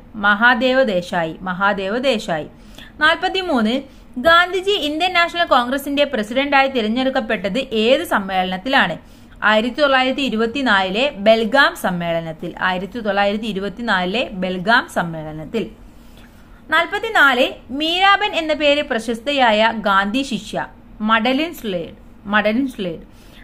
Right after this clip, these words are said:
നാൽപത്തിയഞ്ച്, ഗാന്ധിജിയുടെ നാല് പുത്രന്മാർ ആരെല്ലാം? ഹരിലാൽ, മണിലാൽ, രാമദാസ്, ദേവദാസ്. നാൽപത്തിയാറ്, സത്യാഗ്രഹികളുടെ രാജകുമാരൻ എന്ന് ഗാന്ധിജി വിശേഷിപ്പിച്ചത് ആരെ? യേശു ക്രിസ്തുവിനെയായിരുന്നു. നാൽപത്തിയേഴ്,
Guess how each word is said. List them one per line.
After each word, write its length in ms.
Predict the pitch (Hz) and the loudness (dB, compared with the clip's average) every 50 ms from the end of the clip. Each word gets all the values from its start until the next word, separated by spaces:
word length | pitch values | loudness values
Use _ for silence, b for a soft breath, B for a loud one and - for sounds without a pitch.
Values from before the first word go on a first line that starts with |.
| B - | B -2
നാൽപത്തിയഞ്ച്, 800 | 254 262 269 262 320 320 320 339 320 254 214 190 170 233 294 349 - - | 0 0 0 0 -2 -2 0 2 2 2 2 2 0 -2 -2 -4 -6 -4
ഗാന്ധിജിയുടെ 680 | 208 262 269 269 294 311 359 349 349 370 370 359 370 370 | 0 4 4 4 4 2 0 -4 -2 -2 0 0 0 0
നാല് 340 | 330 285 254 247 247 285 330 | 2 4 4 4 4 2 0
പുത്രന്മാർ 540 | - 247 226 - 233 240 226 220 226 262 - - | -4 -6 -4 -2 -2 0 2 4 2 2 4 4
ആരെല്ലാം? 480 | 196 180 170 180 180 165 151 151 165 - - - - - | 2 2 2 2 -2 -2 -4 -6 -8 -12 -18 -10 -4 -2
ഹരിലാൽ, 500 | 202 185 180 180 185 190 202 247 302 302 277 | -2 0 0 -2 0 2 2 0 0 -2 -6
മണിലാൽ, 680 | 214 196 202 185 180 175 180 202 240 294 - - - 208 | -4 -2 -2 -2 -2 -2 0 2 0 0 -2 -6 -2 0
രാമദാസ്, 560 | 190 180 180 190 208 185 190 202 277 269 - 196 | 2 2 2 2 0 2 2 2 2 0 -2 -6
ദേവദാസ്. 600 | 190 196 180 170 170 160 165 151 143 - - - - - - B B B B B B B B B B B B B B - - - 302 | -4 -2 -2 -2 -4 -4 -6 -6 -8 -10 -12 -18 -20 -20 -20 B B B B B B B B B B B B B B -20 -6 0 2
നാൽപത്തിയാറ്, 800 | 294 320 311 359 370 370 381 370 302 254 220 233 294 392 403 - - | 2 2 0 -2 -4 0 2 4 4 4 4 4 2 -2 -2 -2 0
സത്യാഗ്രഹികളുടെ 920 | 285 285 277 - 349 349 359 339 359 370 381 370 339 370 370 359 370 381 | 0 0 2 4 4 4 4 4 4 2 2 2 2 2 2 2 2 2
രാജകുമാരൻ 760 | 359 285 240 233 220 269 302 302 302 294 294 285 294 294 269 | 4 4 4 4 2 0 -2 -2 2 4 4 4 4 2 0
എന്ന് 200 | 262 247 247 262 | 0 0 0 0
ഗാന്ധിജി 520 | 254 214 220 196 190 196 202 233 208 214 262 | 0 2 2 2 2 2 0 -4 -2 -2 -2
വിശേഷിപ്പിച്ചത് 920 | 262 226 208 - - 208 208 208 - 220 233 202 180 196 190 254 262 - | -2 -2 -4 -4 -2 -2 -2 -2 -2 -6 -8 -6 -6 -4 -2 -2 2 4
ആരെ? 340 | 208 190 180 180 175 160 156 - - - - | 4 4 4 2 0 -4 -6 -10 -16 -10 -4
യേശു 320 | 233 226 233 254 240 - 311 | -2 0 0 0 0 -2 -4
ക്രിസ്തുവിനെയായിരുന്നു. 920 | 247 220 214 - - 185 170 175 185 214 254 262 233 202 170 156 156 156 156 - B B B B B B B B B - | -4 -6 -8 -6 -8 -8 -6 -6 -4 -2 0 0 0 0 -2 -6 -8 -10 -14 -16 B B B B B B B B B 0
നാൽപത്തിയേഴ്, 720 | 240 247 247 - 311 311 254 320 294 233 202 196 240 311 | 0 0 0 0 -2 -4 -2 0 2 2 2 2 2 0